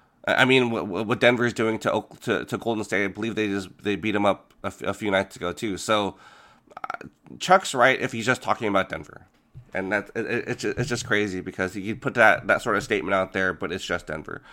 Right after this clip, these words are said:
But I guess my, my next question is who,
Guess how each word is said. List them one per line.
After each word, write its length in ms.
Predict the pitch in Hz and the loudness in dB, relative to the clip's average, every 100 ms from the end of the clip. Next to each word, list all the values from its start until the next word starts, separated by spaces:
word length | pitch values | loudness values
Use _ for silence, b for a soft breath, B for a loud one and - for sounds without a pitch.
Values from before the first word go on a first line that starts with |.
| B B B | B B B
But 320 | 120 104 - b b | 4 4 2 b b
I 120 | - | 4
guess 420 | 131 147 143 - - _ - - - _ | 8 6 6 -2 -14 _ -20 -20 -20 _
my, 180 | 123 113 | 2 6
my 140 | 131 | 8
next 220 | 131 127 | 6 4
question 300 | - 127 123 | 2 2 2
is 160 | 120 - | -2 0
who, 380 | 156 151 147 | 2 4 2